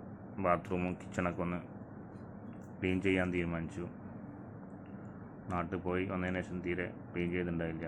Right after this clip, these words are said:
ഒരു മാസമായിന്. പിന്നെ ടി വി ഒന്ന് ഇട്ട് നോക്കിയപ്പോൾ ഇന്ത്യൻ്റെ ഫൈനൽ മാച്ച് നടന്നിരുന്നു. അതും കണ്ടുകൊണ്ട് റൂമെല്ലാം വളരെ ഭംഗിയായിക്കൊണ്ട് ടൈമെടുത്തു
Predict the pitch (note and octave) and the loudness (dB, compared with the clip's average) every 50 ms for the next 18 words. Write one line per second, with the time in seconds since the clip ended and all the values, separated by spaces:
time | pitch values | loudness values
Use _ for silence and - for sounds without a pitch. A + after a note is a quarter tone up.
0 | E2 E2 E2+ F2+ E2+ - - - - - E2+ E2+ D#2 D#2 E2+ D#2+ D#2+ D#2+ D#2+ - | -2 -2 -2 -2 -2 -4 -8 -10 -6 -2 -2 0 0 0 -2 -2 -2 -2 -6 -8
1 | - - - - - - - - - - - - - - - - - - - - | -10 -10 -12 -10 -10 -10 -10 -10 -10 -10 -12 -12 -12 -10 -10 -10 -10 -10 -10 -10
2 | - - - - - - - - - - - - - - - - - F#2 F2+ F2+ | -12 -12 -12 -10 -10 -10 -10 -10 -10 -12 -12 -12 -12 -12 -6 -2 0 4 4 4
3 | F2 E2 F#2+ F#2 F#2+ G2+ G#2 G#2 G2+ F#2+ F#2+ G2+ G2 F#2+ F#2 F#2+ F2+ F#2+ F#2 F2+ | 4 4 4 6 8 8 8 8 6 4 4 4 4 4 4 4 6 6 4 4
4 | F2 F2 F2 F2+ F2 F2 E2 - - - - - - - - - - - - - | 4 2 2 4 2 2 2 0 -4 -10 -12 -12 -12 -12 -12 -10 -10 -10 -8 -4
5 | - F2 E2 E2 E2+ F2 F2 F2+ F2 D#2 D#2 F#2 E2+ E2 E2 E2 E2 E2 E2 F2 | -2 0 0 2 2 2 2 2 2 2 2 0 0 0 0 -2 -2 -4 -4 -6
6 | - - - - - - - - - - - - - - - - - - - - | -6 -8 -10 -12 -12 -12 -12 -12 -12 -12 -12 -12 -12 -12 -12 -12 -12 -12 -12 -12
7 | - - - - - - - F2+ F2 F2+ F2+ F2+ F2 F2 F2 F2 F2 F2+ F2 E2+ | -12 -12 -12 -12 -12 -8 -4 -2 0 0 2 2 2 2 2 0 0 0 0 -2
8 | F2 - - - - - - - - - - - - - - - - - - - | -2 -4 -8 -12 -12 -12 -12 -12 -12 -12 -12 -12 -12 -12 -12 -12 -12 -12 -12 -12
9 | - - F2 F2 F2 E2+ F2 F2 E2+ E2+ E2+ E2+ - - - - - - - - | -8 -4 -2 -2 0 2 2 2 4 4 2 2 0 -6 -10 -10 -12 -12 -12 -12
10 | - - - - - - - - - - - - - - - - - - - - | -12 -12 -12 -12 -10 -10 -10 -10 -10 -10 -10 -10 -10 -10 -10 -10 -10 -10 -10 -10
11 | - - - - F2 F2 F2 F#2 F2+ F2+ F2 F2 F2+ F2 E2 E2 D#2+ - E2+ D#2+ | -10 -8 -6 -4 0 0 2 2 2 2 2 2 2 2 2 0 0 0 -2 0
12 | D#2 E2 - - - - - - - - - - - - - - - - - - | -2 -2 -4 -6 -10 -10 -10 -10 -10 -10 -12 -12 -12 -12 -10 -10 -10 -10 -10 -10
13 | - - - - - - - - G2+ F#2+ F#2 F#2 F#2+ F#2 F2 F2 - - | -10 -10 -10 -10 -12 -8 -2 2 4 4 6 4 4 2 0 -2 -2 -2